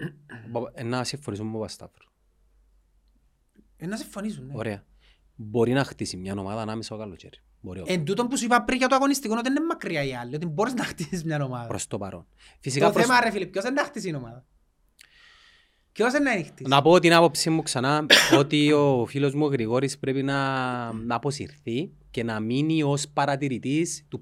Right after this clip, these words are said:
Speaker 1: project. Επειδή εν το δεξί χέρι του Πασταύρου εμπιστεύκεται τον ο κουμπάρος του. Να μείνει,
Speaker 2: Άλλο
Speaker 1: ε.
Speaker 2: να σε διεκπεραιωτείς,
Speaker 1: Ωραία.
Speaker 2: και άλλο να έχεις λόγο μες στις μεταγραφές,
Speaker 1: Ωραία.
Speaker 2: μες στις δι-, διαπραγματεύσεις,
Speaker 1: Πρέπει,
Speaker 2: μες
Speaker 1: πρέπει
Speaker 2: στις
Speaker 1: να, πρέπει να, να διορίσουν ή να πιτσάρουν που λαλούσε γενικά στη, στον business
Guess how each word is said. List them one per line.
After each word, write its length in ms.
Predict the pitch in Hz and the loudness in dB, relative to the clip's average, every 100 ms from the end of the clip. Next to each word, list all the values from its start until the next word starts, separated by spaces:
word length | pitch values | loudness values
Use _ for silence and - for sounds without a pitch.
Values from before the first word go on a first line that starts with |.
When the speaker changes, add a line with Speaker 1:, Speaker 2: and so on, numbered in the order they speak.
| - | -4
Speaker 1:
project. 440 | 135 127 95 - - _ | -2 -2 -8 -16 -20 _
Επειδή 340 | 120 147 185 | -8 -2 0
εν 140 | 196 180 | 2 0
το 80 | 170 | -2
δεξί 260 | - 147 | -2 -4
χέρι 200 | - 147 | -4 -2
του 80 | 160 | 0
Πασταύρου 440 | 123 - 185 180 | 0 0 -2 0
εμπιστεύκεται 540 | 165 127 - 156 175 165 | -2 -2 -4 -4 -2 -2
τον 120 | 165 | -2
ο 40 | |
κουμπάρος 440 | 156 101 104 101 - | -2 -4 -4 -8 -14
του. 100 | _ - | _ -8
Να 120 | 165 151 | 0 6
μείνει, 240 | 160 117 | 6 6
Speaker 2:
Άλλο 160 | 123 392 | 0 2
Speaker 1:
ε. 20 | |
Speaker 2:
να 140 | 359 | 2
σε 100 | 226 | 4
διεκπεραιωτείς, 560 | 196 185 - 175 170 147 | 2 2 0 0 6 6
Speaker 1:
Ωραία. 120 | - | 6
Speaker 2:
και 360 | 415 - - 349 | 2 -6 -2 2
άλλο 80 | 381 370 | 4 4
να 40 | |
έχεις 180 | 269 226 | 2 2
λόγο 260 | 226 233 226 | 4 4 4
μες 100 | 220 | 0
στις 120 | 220 | 0
μεταγραφές, 540 | 220 226 208 160 151 | 2 2 2 0 4
Speaker 1:
Ωραία. 160 | - 143 | 4 4
Speaker 2:
μες 100 | - | 2
στις 160 | 208 190 | -4 -2
δι-, 360 | 202 196 190 | 2 2 0
διαπραγματεύσεις, 580 | 185 190 196 156 147 156 | -2 -2 -2 6 8 10
Speaker 1:
Πρέπει, 200 | 156 151 | 8 4
Speaker 2:
μες 100 | 185 | 4
Speaker 1:
πρέπει 240 | 139 147 | 2 4
Speaker 2:
στις 100 | 156 143 | 4 2
Speaker 1:
να, 80 | - | -2
πρέπει 360 | - 127 139 | -4 -2 0
να, 500 | 139 131 117 101 107 120 _ | 0 0 -2 -6 -10 -18 _
να 260 | 113 104 101 | -10 -6 -4
διορίσουν 960 | 113 110 107 113 120 - 120 117 113 - _ _ _ _ _ _ _ _ _ _ | -2 0 0 -2 -4 -6 -8 -8 -12 -18 _ _ _ _ _ _ _ _ _ _
ή 100 | 139 | -4
να 140 | 143 147 | -2 -2
πιτσάρουν 720 | - - - - 127 127 117 | -8 -14 -10 -2 0 0 -2
που 80 | 107 | -4
λαλούσε 400 | 98 95 92 95 | -6 -8 -10 -12
γενικά 400 | 101 98 101 101 | -10 -8 -8 -10
στη, 500 | - 107 98 92 104 | -12 -14 -14 -14 -18
στον 200 | - 104 | -14 -10
business 300 | 104 113 175 | -8 -4 -2